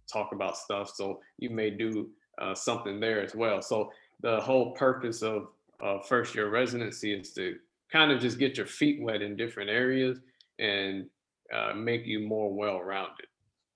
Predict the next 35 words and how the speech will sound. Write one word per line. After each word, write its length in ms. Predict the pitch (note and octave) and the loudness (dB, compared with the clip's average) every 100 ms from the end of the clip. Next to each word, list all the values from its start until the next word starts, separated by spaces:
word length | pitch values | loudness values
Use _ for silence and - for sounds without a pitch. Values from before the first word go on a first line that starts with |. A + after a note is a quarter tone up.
| _ | _
Um, 480 | A2 G2 F#2+ F#2+ F#2 - _ _ _ _ | -2 0 0 -4 -8 -16 _ _ _ _
after 380 | B2 D3+ - C3+ | 4 6 4 2
that, 360 | A#2 A2+ G#2+ - - | 6 6 4 0 2
I 120 | G#2+ - | 2 6
already 400 | C3 B2 A2+ G#2+ | 6 6 4 0
knew 200 | A2+ B2 | 0 2
that 300 | A2 G#2 - A2 | 2 -2 -2 0
I 100 | A2 | 2
had 220 | A2 G#2 | 2 0
an 120 | - | 0
interest 460 | A#2+ A#2 A2 G#2 - | -4 -4 -6 -6 -4
in 100 | G#2 | -4
oncology, 760 | F#2 - C3 C3 A#2 A#2 A2 | -4 2 4 6 4 0 -4
so 340 | - G#2 G2+ - _ _ _ - | -2 -2 -2 -6 _ _ _ -4
I 120 | A2+ | -2
knew 280 | G#2+ B2 A#2+ | 4 4 6
that 400 | A2 G2 - - - | 4 2 0 -8 -6
I 140 | G#2+ | -4
would 180 | G#2+ G#2 | -2 -2
have 420 | - - A#2 - - | -2 0 2 0 -4
to 120 | A#2+ | -6
do 260 | A#2 G#2 G#2 | -4 -4 -4
a 60 | |
second 540 | F#2 - F3 F3 B2+ G2+ | -6 0 0 2 -2 -2
residency, 840 | G#2+ G#2 F#2+ F#2+ - - G2 F#2+ _ _ _ _ | -4 -4 -8 -10 -10 -8 -8 -8 _ _ _ _
uh, 120 | - F#2 | -8 -4
which 240 | G2+ G2+ | -4 -4
is 120 | G2 | -6
customary, 840 | - C3 B2 - G#2+ G2+ G2+ G2 - _ _ _ - | 0 2 2 0 -2 -2 -2 -6 -12 _ _ _ -8
um, 420 | F#2+ F#2+ F#2 F#2+ - | -6 -4 -6 -10 -10
because 360 | - A2 G#2 G2+ | -8 -6 -6 -6
the 80 | G2+ | -8
second 420 | - B2 A#2+ G2+ | -2 0 0 0
residency 720 | G2+ G#2 G#2 G2+ F2+ - G#2 | 0 -2 -4 -6 -6 -6 -4
is 340 | G2 F#2+ - | -4 -6 -8